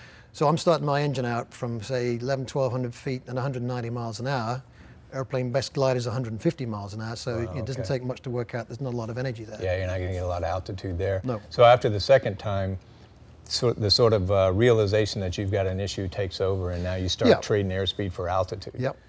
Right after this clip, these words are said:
Speaker 2: essentially.
Speaker 1: And, and, and to a certain extent, you know, I was a C F I, I've sp-, I've taught a lot of students about engine failures, and a certain amount of that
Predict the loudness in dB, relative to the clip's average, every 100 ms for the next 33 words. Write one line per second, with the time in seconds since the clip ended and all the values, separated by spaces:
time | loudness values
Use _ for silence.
0 | -20 -14 -10 -6 -6 -8 -12 -12 -6 -4
1 | 4 4 6 4 4 2 2 2 2 2
2 | -2 2 2 2 -8 -20 -8 -6 -2 -2
3 | -2 0 0 0 0 0 0 -4 -10 -20
4 | -10 -10 -10 -10 -6 -6 -10 -8 -2 -2
5 | 2 0 0 -4 -4 -4 -6 -6 -2 -2
6 | -2 -4 -4 -2 -2 -2 -4 4 4 4
7 | 0 0 0 -4 0 0